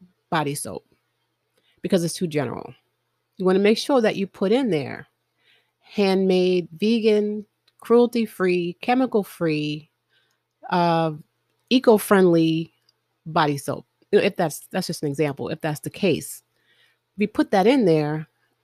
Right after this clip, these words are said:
m-, there's a more of an opportunity for people to find you using any of those search terms. And then in addition to that, you've also gotta write out a description of your product. And in the description, you,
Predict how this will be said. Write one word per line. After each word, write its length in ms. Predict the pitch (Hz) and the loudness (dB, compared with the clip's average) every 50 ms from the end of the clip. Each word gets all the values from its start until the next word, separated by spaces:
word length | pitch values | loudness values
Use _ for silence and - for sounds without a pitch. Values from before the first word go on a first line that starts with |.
| _ - - - | _ -20 -16 -14
m-, 160 | - 190 - - | -12 -12 -12 -4
there's 300 | - 196 214 214 202 202 | 0 2 4 4 4 2
a 60 | 202 | 2
more 260 | 196 214 226 220 - - - | 4 4 4 4 2 0 -4
of 100 | - 180 | -4 -2
an 60 | 190 | -2
opportunity 460 | 185 180 - 180 - - 277 247 214 | -2 -2 -4 -8 -6 -4 -2 0 0
for 100 | 185 - | 0 -2
people 260 | 175 - 202 - 180 165 | -4 -6 -4 -4 -4 -4
to 60 | 165 | -4
find 380 | - - 196 190 190 190 180 | -4 -4 -4 -2 0 -2 -2
you 260 | 160 131 127 - 147 147 135 - | -4 -6 -8 -8 -10 -12 -14 -10
using 300 | - 185 185 170 165 - - | -4 -4 -2 -2 -2 -4 -4
any 200 | - 180 196 185 | 0 0 2 2
of 80 | 180 160 | 2 0
those 320 | 170 165 160 156 156 - | 0 0 0 0 -2 -2
search 340 | - 180 170 151 - - - | -2 -2 -2 -2 -4 -10 -14
terms. 580 | - - 202 202 185 131 95 - - - - _ _ _ _ _ _ _ _ _ _ _ _ _ _ _ _ _ _ _ _ _ _ _ _ - | -8 -4 -2 -2 -2 -2 -4 -8 -12 -16 -20 _ _ _ _ _ _ _ _ _ _ _ _ _ _ _ _ _ _ _ _ _ _ _ _ 2
And 100 | 202 196 | 2 4
then 100 | 196 - | 4 4
in 120 | - 196 | 2 2
addition 380 | 185 170 208 208 - - 185 175 | 4 4 4 2 4 2 0 0
to 140 | - 175 165 | 0 -2 -2
that, 500 | 151 156 220 240 220 190 180 - - _ _ _ _ _ _ | 0 0 0 0 0 -2 -4 -6 -8 _ _ _ _ _ _
you've 140 | - 180 - | -10 -6 -2
also 260 | 165 180 190 - 233 | -2 -2 -2 -4 -4
gotta 260 | 220 226 196 185 180 | -2 -2 0 0 0
write 200 | 170 180 175 175 | 0 0 0 0
out 180 | 180 180 - 185 | 0 -2 -2 -2
a 40 | 196 | -4
description 680 | 247 262 - - - 185 165 - - 170 175 185 202 - _ _ _ _ _ _ _ - | -4 -4 -4 -2 -2 -2 -2 -2 -4 -4 -4 -4 -6 -8 _ _ _ _ _ _ _ -6
of 140 | 170 170 180 | -4 0 0
your 100 | 214 214 | 0 0
product. 600 | - _ 190 165 160 156 160 170 175 - - - _ _ _ _ _ _ _ _ _ _ _ _ _ _ _ _ _ _ _ _ _ _ _ _ - | 0 _ -2 0 0 0 -2 -4 -6 -10 -18 -20 _ _ _ _ _ _ _ _ _ _ _ _ _ _ _ _ _ _ _ _ _ _ _ _ 0
And 140 | 208 196 | 2 4
in 100 | - 262 | 6 6
the 60 | 302 294 | 6 6
description, 600 | 247 233 - - - 247 240 - - 196 185 185 | 4 2 2 2 2 0 0 2 0 0 2 2
you, 100 | 196 | 0